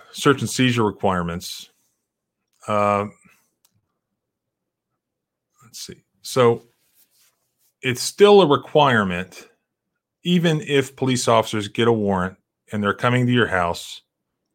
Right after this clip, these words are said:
they still, you still can attack the constitutionality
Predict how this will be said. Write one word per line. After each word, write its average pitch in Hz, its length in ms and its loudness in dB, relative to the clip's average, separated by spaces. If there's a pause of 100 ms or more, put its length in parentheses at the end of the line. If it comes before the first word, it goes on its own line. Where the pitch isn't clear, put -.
(1300)
they 113 320 0
still, 156 720 2
you 139 160 0
still 160 460 2
can 151 260 -2
attack 110 720 -2 (140)
the 110 100 -4
constitutionality 104 1300 -2